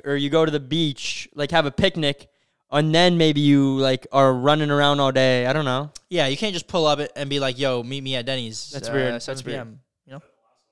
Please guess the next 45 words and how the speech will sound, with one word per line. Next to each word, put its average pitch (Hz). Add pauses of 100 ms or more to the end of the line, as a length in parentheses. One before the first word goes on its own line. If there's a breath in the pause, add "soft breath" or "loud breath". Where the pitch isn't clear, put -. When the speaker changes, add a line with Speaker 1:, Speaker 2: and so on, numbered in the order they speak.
(720)
Speaker 2:
No, 127
there's 170
a -
little 165
Speaker 1:
But 185
Speaker 2:
bit 208
Speaker 1:
maybe 254
you 262
Speaker 2:
more. 262
Speaker 1:
go -
to 262
the 240
beach 208
and 190
you're 190
hanging 208
out 190
all 185
night, 170
and 147
then 160
you're, 156
like, 147
playing 175
music 165
together, 139
and 139
then, 147 (140)
uh, 160 (360 soft breath)
you, 175
you're 180
talking 208
to 190
Speaker 2:
It 180
Speaker 1:
each 196
other, 190
Speaker 2:
sounds, 185
Speaker 1:
and 170
then - (180)
Speaker 2:
it 151
just 165
sounds 180
very, 156
um, 135
uh, 117